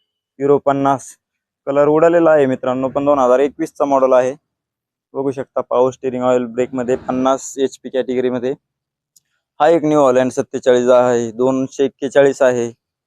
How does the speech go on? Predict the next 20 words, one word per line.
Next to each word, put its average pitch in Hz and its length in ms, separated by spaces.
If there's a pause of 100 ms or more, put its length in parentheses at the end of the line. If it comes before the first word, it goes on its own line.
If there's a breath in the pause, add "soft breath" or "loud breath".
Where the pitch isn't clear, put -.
(380)
अशा 190 220
आपल्याकडे 202 340
भरपूर 139 360
ट्रॅक्टर 202 300
आहे 180 160
मित्रांनो. 160 480 (840)
मी 175 180
तुम्हाला 170 460
हा 147 420
मोठ्या 151 480
ट्रॅक्टरचा - 420
व्हिडिओ 147 300
याकरता 160 680 (640)
बनवत 156 360
आहे 165 360
की 175 220 (1120)
जेणेकरून 175 460
आपल्या 170 240
महाराष्ट्रातील 165 760
संपूर्ण 196 720